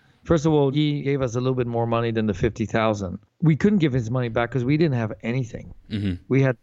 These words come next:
Speaker 1: nothing left. We were using our credit cards just to pay for food to, so we can continue ourselves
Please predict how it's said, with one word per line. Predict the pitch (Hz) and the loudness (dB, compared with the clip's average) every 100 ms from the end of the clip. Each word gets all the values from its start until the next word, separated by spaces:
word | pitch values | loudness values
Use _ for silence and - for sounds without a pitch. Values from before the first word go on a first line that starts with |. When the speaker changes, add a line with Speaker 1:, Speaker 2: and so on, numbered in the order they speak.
| 127 | -6
Speaker 1:
nothing | 117 113 | -4 0
left. | 123 113 | 0 2
We | 135 | 2
were | 139 | 2
using | 127 131 123 | 2 2 2
our | 110 | -2
credit | 104 135 135 | 0 0 0
cards | - 110 104 | 0 -2 -2
just | 110 - | -4 -6
to | |
pay | 104 120 113 | -2 0 0
for | - 90 | -2 -6
food | - 127 123 113 - | 0 2 2 -2 -4
to, | 120 | -4
so | 101 113 | 0 0
we | 107 | 0
can | 107 104 | 0 -2
continue | 104 104 117 110 110 | 0 0 2 4 4
ourselves | 98 95 127 123 110 | 2 2 2 2 0